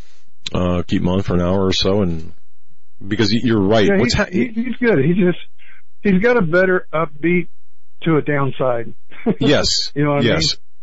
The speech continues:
Speaker 1: I, and I've heard him
Speaker 2: Because
Speaker 1: before.
Speaker 2: there's, there's so much negativity pushing towards you that you just think it's in the end, where
Speaker 1: Right.
Speaker 2: he can see the light at the end of the tunnel. And
Speaker 1: Well,
Speaker 2: it's just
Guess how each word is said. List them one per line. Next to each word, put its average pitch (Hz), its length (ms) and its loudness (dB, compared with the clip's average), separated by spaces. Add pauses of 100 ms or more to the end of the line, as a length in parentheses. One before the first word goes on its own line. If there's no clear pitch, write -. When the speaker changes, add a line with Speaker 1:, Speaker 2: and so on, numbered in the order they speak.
Speaker 1:
I, 110 120 2 (100)
and 107 80 2
I've 95 140 -2
heard 104 180 2
him 85 60 0
Speaker 2:
Because 160 180 2
Speaker 1:
before. 160 240 2
Speaker 2:
there's, 170 180 0
there's - 40 -
so 220 80 2
much 202 200 2
negativity 185 800 0
pushing 190 380 2
towards 127 380 0
you 143 160 2 (800)
that 147 360 0
you 156 140 0
just 147 240 0
think 151 180 0
it's 135 120 -2 (880)
in 143 220 0
the 139 100 -2
end, 139 460 0 (680)
where 139 260 2
Speaker 1:
Right. 135 200 -4
Speaker 2:
he 170 140 2
can 160 260 2
see 147 200 2
the 127 100 2
light 139 320 2
at 127 120 0
the 135 100 0
end 127 100 2
of 120 80 2
the 120 80 0 (100)
tunnel. 165 300 4 (1200)
And 127 460 2
Speaker 1:
Well, 165 200 4
Speaker 2:
it's - 100 -4 (200)
just 120 100 -4